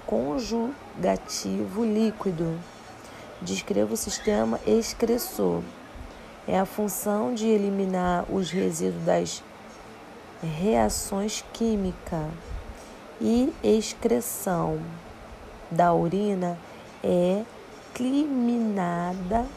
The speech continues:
pelos rins. Rins é o órgão do sistema urinário. Neurônio é a unidade funcional do sistema nervoso. Sistema nervoso,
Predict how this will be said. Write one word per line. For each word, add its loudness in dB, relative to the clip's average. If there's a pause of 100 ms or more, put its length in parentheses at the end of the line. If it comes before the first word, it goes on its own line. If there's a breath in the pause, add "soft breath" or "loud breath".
(240)
pelos 2
rins. -4 (1700)
Rins 4 (920)
é 6
o 6
órgão 4
do -2
sistema 0
urinário. 2 (840)
Neurônio 4 (480)
é 6
a 8
unidade 2
funcional 0
do -8
sistema 0
nervoso. 0 (720 loud breath)
Sistema 2
nervoso, 6